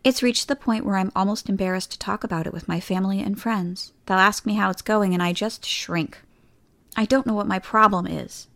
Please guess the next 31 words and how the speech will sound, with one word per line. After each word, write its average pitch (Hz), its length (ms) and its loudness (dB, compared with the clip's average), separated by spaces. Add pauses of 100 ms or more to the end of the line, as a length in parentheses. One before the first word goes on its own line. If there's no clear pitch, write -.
she - 220 -8
continued. 165 500 -2 (880)
"I 180 140 2
know 247 180 6
I'm 262 120 8
a 214 120 0
hard 202 220 0
worker. 214 420 -2 (260)
I - 80 2
work 240 320 2
all 240 200 6
the 240 80 2
time, 233 500 0 (380)
and 226 100 4
I 233 60 6
get 233 160 0
so 285 380 2
excited 262 440 2
by 208 140 2
the 202 140 0
idea 220 280 2
of 202 140 -4
creating 208 420 0
my 202 160 0
nonprofit. 196 680 -2 (100)
Why 208 400 6
have 262 220 -4
I 269 100 2
done 175 340 0
so 185 240 -2
little? 190 400 -2